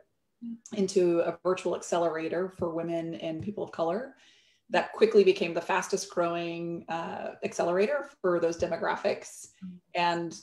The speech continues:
it, we still couldn't get enough scale. And so I was like, "All right, how do we step back and actually serve millions of entrepreneurs?" Recognizing that the issues that women and people of color are facing are actually the same issues that every single entrepreneur faces.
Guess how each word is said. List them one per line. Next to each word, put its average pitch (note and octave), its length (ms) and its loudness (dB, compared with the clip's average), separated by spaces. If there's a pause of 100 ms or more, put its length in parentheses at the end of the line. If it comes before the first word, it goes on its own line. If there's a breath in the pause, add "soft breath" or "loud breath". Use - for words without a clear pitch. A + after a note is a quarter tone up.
it, F3+ 160 4
we G3 80 8
still B3+ 300 10
couldn't G3 220 4
get G3 120 6
enough F3 220 -4
scale. F3 500 2
And F3+ 240 -4
so E3+ 160 0
I E3 80 2
was D#3+ 100 -4
like, - 120 -8
"All F3+ 60 2
right, F3 100 2
how F#3+ 120 0
do G#3+ 80 8
we G#3 120 6
step - 260 0
back E3+ 220 2
and - 120 -8
actually E3+ 360 -8
serve D#3+ 540 -8
millions F3+ 440 4
of E3 60 -2
entrepreneurs?" D#3+ 840 -8 (520 soft breath)
Recognizing F#3 680 4
that F3 180 -2
the F#3+ 100 8
issues G#3+ 300 8
that F3+ 200 2
women F3+ 280 -2
and F3+ 80 -6
people G#3+ 200 -2
of - 60 -10
color B3+ 220 4
are G3+ 120 6
facing F#3 340 0
are F3 100 -4
actually G3+ 320 -2
the G3 80 -2
same B3+ 420 -4
issues F#3 420 0
that - 220 -8
every G3+ 280 2
single D#3+ 420 -10
entrepreneur - 500 -12
faces. - 640 -8